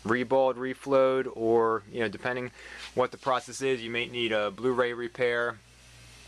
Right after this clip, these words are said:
um, drive repair, or different parts like that. Um, power supplies. <clears throat> We stock, uh, parts for every different unit. Um, we have all the available cables, screws,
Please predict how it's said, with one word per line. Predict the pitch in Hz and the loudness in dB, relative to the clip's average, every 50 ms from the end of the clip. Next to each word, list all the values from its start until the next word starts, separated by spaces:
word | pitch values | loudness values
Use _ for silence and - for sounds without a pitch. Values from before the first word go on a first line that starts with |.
| - - - - - - - | -20 -20 -18 -18 -16 -6 -2
um, | 98 104 104 101 101 | 0 2 2 0 0
drive | 92 113 113 113 117 117 117 | -2 0 0 0 0 -2 -6
repair, | 123 117 - - 123 123 120 120 120 120 120 | -10 -12 -6 -2 0 0 2 2 0 0 -2
or | 120 113 110 104 | -2 -4 -4 -4
different | 101 92 117 - 120 107 - | -4 -4 -4 -4 -4 -6 -2
parts | - 117 113 113 - 113 | 0 0 0 0 -4 -6
like | 104 98 - | -8 -6 -4
that. | - 131 135 139 - - _ - - - - - - - - - - - - | -4 -4 -2 -2 -6 -8 _ -20 -20 -20 -20 -20 -20 -20 -20 -20 -20 -10 -4
Um, | - 104 101 98 | -2 -2 -2 -2
power | 101 117 113 117 123 127 | -2 -2 -2 -2 -2 -4
supplies. | - - - - 131 123 123 123 123 123 117 - - - - - - - - | -8 -12 -8 -2 0 2 2 2 0 -2 -6 -10 -18 -20 -20 -18 -10 -2 -2
<clears throat> | - - 113 - - - | -2 -2 -2 -6 -8 -8
We | 117 120 | -8 -6
stock, | - - - 123 123 120 - - - - | -6 -2 0 0 0 0 -2 -8 -12 -4
uh, | - 120 113 104 101 | -2 0 0 0 0
parts | - - 131 127 - - | 0 0 0 0 0 -2
for | 110 113 | -2 0
every | 117 120 123 | 0 0 0
different | 107 123 113 117 107 110 | -2 -2 -4 -4 -6 -4
unit. | 117 123 131 131 127 123 - | -2 -2 0 0 -2 -2 -4
Um, | 110 107 104 101 101 107 101 92 | -2 -2 0 0 -2 -4 -8 -6
we | 104 110 | 0 0
have | 110 110 | 2 2
all | 113 110 113 | 4 2 2
the | 113 113 | 2 0
available | 101 101 117 113 107 104 | -2 0 0 0 0 -2
cables, | - - 117 117 120 117 117 120 120 - | -4 -2 -2 -2 0 0 0 -2 -2 -4
screws, | - - - 117 120 120 120 120 117 - | -8 -6 -2 2 4 4 4 2 0 -4